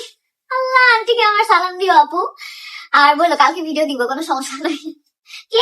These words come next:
কে মেইন ব্লগ মিস করতেছো বলো আমাকে, মেইন ব্লগ, মিনি ব্লগ যদি আমি কোনোটাই দিই না, but YouTube-এর মেইন ব্লগ কে কে মিস করতেছো কমেন্ট করো।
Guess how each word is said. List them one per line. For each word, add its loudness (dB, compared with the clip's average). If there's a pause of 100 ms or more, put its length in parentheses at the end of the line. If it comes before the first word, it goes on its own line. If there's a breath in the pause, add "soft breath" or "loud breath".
কে 0
মেইন -4
ব্লগ 2
মিস -6
করতেছো -4
বলো 4
আমাকে, -4
মেইন -6
ব্লগ, -2
মিনি -10
ব্লগ 0
যদি -6
আমি -12
কোনোটাই -2
দিই -6
না, 0
but -2
YouTube-এর -6
মেইন -4
ব্লগ -2
কে -6
কে -10
মিস -8
করতেছো -12
কমেন্ট -8
করো। -10